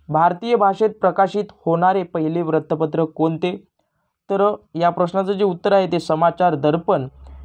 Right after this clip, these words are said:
हे जे आहे ते भारतीय भाषेत प्रकाशित होणारं पहिलं वृत्तपत्र आहे. जे वृत्तपत्र मित्रांनो बंगाली भाषेमध्ये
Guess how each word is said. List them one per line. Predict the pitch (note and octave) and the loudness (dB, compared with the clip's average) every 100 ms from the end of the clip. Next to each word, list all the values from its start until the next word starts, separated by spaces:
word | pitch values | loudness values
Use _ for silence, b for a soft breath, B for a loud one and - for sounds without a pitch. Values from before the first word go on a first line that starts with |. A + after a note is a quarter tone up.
| b | b
हे | D#3 E3+ | -2 0
जे | F#3+ | 2
आहे | F#3 F3+ | 2 2
ते | F#3 G3 G3 - - - _ C#3+ | 0 0 -2 -14 -20 -20 _ -2
भारतीय | D3 D#3+ G#3+ A3 | 0 0 -2 0
भाषेत | G3+ F3+ D#3 D3 - | 2 0 0 -4 0
प्रकाशित | D#3 E3+ E3 F#3+ F#3 _ - | -2 0 0 -2 -6 _ -6
होणारं | D3+ E3 E3+ E3+ | -2 2 2 0
पहिलं | D#3+ C#3+ D3+ | 0 0 0
वृत्तपत्र | D#3 D#3 D3+ D#3 D#3+ D#3+ | 0 0 -2 -4 -4 0
आहे. | D#3 D3+ E3+ _ _ _ _ _ _ F3+ | 0 0 -4 _ _ _ _ _ _ 0
जे | G#3 | 2
वृत्तपत्र | G#3+ G3+ G3+ G3+ G#3 | 2 -2 -2 0 0
मित्रांनो | G3+ G3 G3 G3+ G#3 | 0 0 0 0 -2
बंगाली | E3 D3 D#3 E3 G3+ | -2 -4 0 0 0
भाषेमध्ये | G3 F3+ E3 F3+ F3 | 2 0 0 -2 0